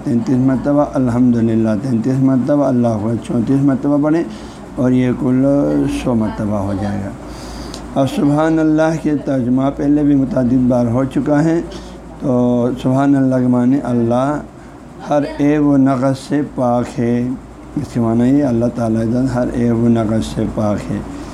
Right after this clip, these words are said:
الحمدللہ یعنی تمام تعریفیں اللہ کے لیے ہیں۔ اس مختصر ترجمہ آپ لوگوں کو بتا رہا ہوں۔ اللہ اکبر، اللہ سب سے عظیم ہے، اللہ سب سے بڑا ہے، اللہ جو ہے اس سے بزرگ و برتر ہے کہ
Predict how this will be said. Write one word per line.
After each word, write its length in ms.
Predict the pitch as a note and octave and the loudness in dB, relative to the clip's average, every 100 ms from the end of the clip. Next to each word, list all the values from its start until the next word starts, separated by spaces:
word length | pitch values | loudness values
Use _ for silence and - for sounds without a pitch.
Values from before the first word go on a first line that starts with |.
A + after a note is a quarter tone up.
| - - - | -12 -8 -2
الحمدللہ 760 | C#3 D3 D3+ D3 D3 D3 D3 D3+ | 2 2 2 2 2 4 2 4
یعنی 200 | C#3+ C3+ - | 2 2 0
تمام 420 | C3+ C3+ C#3+ C#3+ B2 | 0 2 4 2 2
تعریفیں 600 | C3 B2+ B2 G#2+ C3+ C3+ | 0 0 -2 -2 -2 0
اللہ 440 | B2+ A2+ A2 A2 G2+ | 0 0 0 0 -2
کے 160 | A#2 G#2 | -4 -2
لیے 320 | G#2 G#2+ G#2 | 0 0 0
ہیں۔ 260 | G2 G#2+ G2+ - - - - E4+ - - - - B3 | -2 -4 -4 -8 -12 -12 -10 -10 -10 -10 -10 -6 -4
اس 180 | A#3+ | 0
مختصر 480 | A#3+ A3 C#3+ C3 D3 | 2 2 0 0 0
ترجمہ 320 | C#3 C3+ B2+ | 0 0 0
آپ 100 | A#2+ | 0
لوگوں 140 | A#2+ A#2 | 0 -2
کو 60 | |
بتا 200 | A2+ B2 | -2 -4
رہا 140 | A#2+ B2 | -4 0
ہوں۔ 140 | C3+ | 2
اللہ 120 | C#3+ | 4
اکبر، 500 | D3 D3+ D3 C#3+ D3+ | 4 2 2 2 2
اللہ 440 | C3+ C3+ B2+ C3 C3+ C3+ | 0 0 0 2 0 0
سب 200 | C3 B2+ | -2 -2
سے 260 | - D#3 C3+ - | -4 -2 -2 -2
عظیم 480 | A#2 G#2+ B2 A#2+ G#2+ | 0 2 4 4 2
ہے، 180 | G#2+ G2+ - - - - - - | 0 -2 -6 -10 -12 -14 -10 -2
اللہ 320 | B2+ C3+ C#3 | 2 2 2
سب 260 | C3+ C#3 B2 | 0 -2 -2
سے 200 | - A#2 | -4 -2
بڑا 440 | A2 A2 A2 G#2+ | 0 0 0 -2
ہے، 160 | G#2+ G#2+ A2 - - - - - - | -2 -2 -4 -8 -12 -10 -10 -8 -2
اللہ 520 | B2 B2+ C#3+ D3 C#3 | 0 2 2 0 0
جو 140 | C3+ | 0
ہے 100 | C#3+ D3 | 0 -2
اس 180 | D3 C#3+ - | -2 -2 -2
سے 260 | E3 D#3 D#3 | -2 -2 -2
بزرگ 420 | D3 C3+ C3 D3 D3 | 0 2 2 2 2
و 60 | |
برتر 500 | C3+ C3+ B2 E3 E3 | 2 2 0 0 2
ہے 220 | D3 C3 | 2 2
کہ 160 | A#2+ | 0